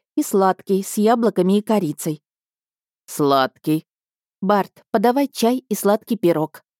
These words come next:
Мой личный слуга, кому расскажи на работе, не поверят,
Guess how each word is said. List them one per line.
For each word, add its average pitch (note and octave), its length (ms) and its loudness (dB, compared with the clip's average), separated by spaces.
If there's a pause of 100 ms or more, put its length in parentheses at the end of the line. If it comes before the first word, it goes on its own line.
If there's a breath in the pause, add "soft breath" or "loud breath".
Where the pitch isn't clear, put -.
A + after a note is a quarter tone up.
(540)
Мой D3+ 300 0
личный D3 400 -2
слуга, D#3 420 -2 (280)
кому E3 280 -2
расскажи E3 460 -2
на G3 120 2
работе, D#3+ 440 0
не F#3 160 0
поверят, F3 580 -2